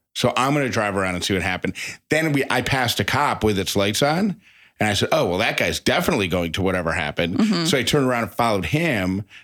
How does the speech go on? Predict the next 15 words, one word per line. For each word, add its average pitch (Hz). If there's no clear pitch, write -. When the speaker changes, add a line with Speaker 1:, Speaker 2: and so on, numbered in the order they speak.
Speaker 1:
Then 135
I 131
was 120
able, 110
I 120
was 120
the 107
one, 101
I 78
was 107
able 104
to 98
identify 90
downed 113
tree 90